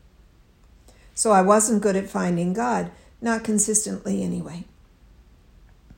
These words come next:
I was trapped in my own pain and sense of aloneness,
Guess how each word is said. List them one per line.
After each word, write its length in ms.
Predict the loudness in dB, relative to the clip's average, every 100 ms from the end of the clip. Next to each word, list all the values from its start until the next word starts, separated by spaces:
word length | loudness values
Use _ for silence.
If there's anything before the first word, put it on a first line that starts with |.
| -20 -20 -20 -20 _ 0
I 160 | 2
was 240 | 6 4 4
trapped 380 | 0 -2 -2
in 160 | 0 2
my 180 | 2 2
own 280 | 2 0 -2
pain 380 | -6 -6 -4 -6
and 260 | -4 -2
sense 340 | 0 -2 -2 -2
of 140 | -2
aloneness, 720 | -4 -2 -2 -2 -2 -4 -6